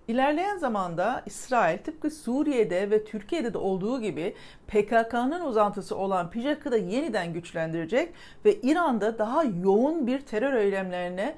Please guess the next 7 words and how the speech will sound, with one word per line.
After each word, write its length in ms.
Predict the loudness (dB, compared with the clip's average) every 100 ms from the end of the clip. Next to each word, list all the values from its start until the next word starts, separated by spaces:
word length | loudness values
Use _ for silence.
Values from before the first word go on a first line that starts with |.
| -12 -20 -10 0
e, 260 | 0 2
bulunmalarını 760 | 4 4 4 2 2 2 2 4
da 240 | 4 4
sağlayacaktır. 960 | 0 -2 2 4 2 2 0 0 -8 -4
Yani 420 | 2 2 2 -2 -6 -16 0
bundan 420 | 4 6 6 4
sonra, 580 | 0 -4 -2 0 -2 -2